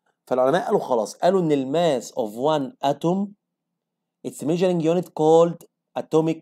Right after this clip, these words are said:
mass unit. Atomic mass unit اللي هم اختصروها باسم يا ولاد اي ام يو. تمام كده؟ يعني مثلًا اقول لك الماس of carbon twelve. Carbon atom، the mass of carbon atom twelve. Twelve ايه؟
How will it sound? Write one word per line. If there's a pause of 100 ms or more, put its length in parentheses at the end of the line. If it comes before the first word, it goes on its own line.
mass
unit.
Atomic (240)
mass
unit
اللي
هم
اختصروها
باسم
يا
ولاد (120)
اي
ام
يو. (1800)
تمام
كده؟ (340)
يعني
مثلًا
اقول
لك
الماس
of
carbon (140)
twelve. (580)
Carbon
atom، (220)
the
mass
of
carbon
atom
twelve. (120)
Twelve
ايه؟